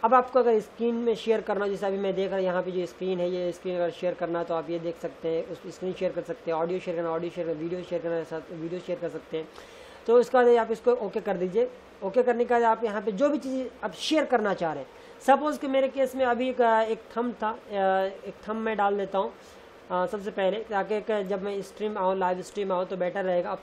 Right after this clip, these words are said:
thumb के बारे में जो भी नाम लिखा है उसको आप लिख दीजिए, उसका, अ, यहाँ पे लिख दीजिए website offer, ये thumb डाल दिए, या इस पे और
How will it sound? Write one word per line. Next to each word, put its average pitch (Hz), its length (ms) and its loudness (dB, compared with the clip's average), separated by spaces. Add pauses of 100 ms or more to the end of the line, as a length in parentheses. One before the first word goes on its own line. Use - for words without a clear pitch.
thumb 196 140 -4
के 196 80 -4
बारे 185 220 2
में 185 100 -4
जो 185 140 -2
भी 185 100 -2
नाम 185 260 -2
लिखा 180 240 -6
है 175 60 0
उसको 175 280 -4
आप 165 160 -6
लिख 190 140 -6
दीजिए, 180 280 -4
उसका, 180 240 -8
अ, 170 960 -4
यहाँ 170 180 -4
पे 175 280 -4
लिख 170 160 -8
दीजिए 170 460 -6 (2000)
website 175 760 -4 (120)
offer, 165 320 -2 (1300)
ये 180 40 -10
thumb 196 260 -2
डाल 196 220 4
दिए, 233 180 4 (180)
या 180 420 2 (380)
इस 175 160 -12
पे 185 140 4
और 185 300 2